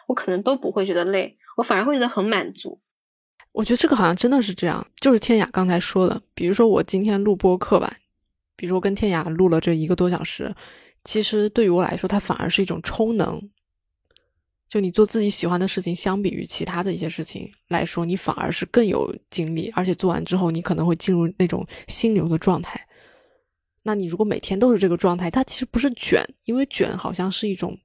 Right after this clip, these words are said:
Speaker 2: 被胁迫以及竞争的一个状态，但是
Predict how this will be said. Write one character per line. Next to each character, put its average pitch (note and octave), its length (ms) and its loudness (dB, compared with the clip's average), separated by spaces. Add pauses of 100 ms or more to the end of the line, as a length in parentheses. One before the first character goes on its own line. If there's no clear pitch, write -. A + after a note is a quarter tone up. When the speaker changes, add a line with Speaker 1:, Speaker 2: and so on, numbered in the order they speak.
(440)
Speaker 2:
被 A#3 100 4
胁 - 320 -2
迫 - 320 2
以 - 80 -8
及 E3 240 -4 (100)
竞 A3 240 -4
争 F3+ 200 -4
的 F3+ 100 -2
一 G3 80 -6
个 - 100 -6
状 - 220 -8
态， - 180 -16 (680)
但 A3 140 0
是 G3+ 340 -2